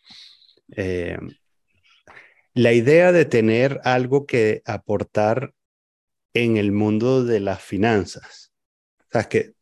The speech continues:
estás leyendo en Twitter y dices, "Pero esta gente no tiene idea de lo que está hablando". Eh,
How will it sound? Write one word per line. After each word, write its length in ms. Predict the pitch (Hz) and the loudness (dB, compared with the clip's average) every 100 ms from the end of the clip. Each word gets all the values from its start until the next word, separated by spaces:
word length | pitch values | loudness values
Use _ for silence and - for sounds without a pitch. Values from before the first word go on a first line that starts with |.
| _ | _
estás 280 | 117 - 113 | -6 -2 2
leyendo 220 | 135 143 | 4 4
en 60 | 143 | 4
Twitter 300 | 139 123 127 | 2 2 2
y 80 | 120 | 2
dices, 460 | 104 123 117 110 _ _ _ _ _ _ _ _ _ | 2 0 -4 -6 _ _ _ _ _ _ _ _ _
"Pero 120 | 113 | -2
esta 160 | 104 101 | -2 -2
gente 160 | 110 113 | 0 0
no 60 | |
tiene 160 | 110 110 | 0 0
idea 100 | 110 | 0
de 40 | |
lo 60 | 107 | -2
que 60 | |
está 160 | 104 104 | -4 -2
hablando". 380 | 104 98 78 80 _ _ _ _ _ _ _ _ _ _ _ | 0 -2 -4 -14 _ _ _ _ _ _ _ _ _ _ _
Eh, 640 | 110 107 104 101 98 - | -2 0 0 0 -2 -4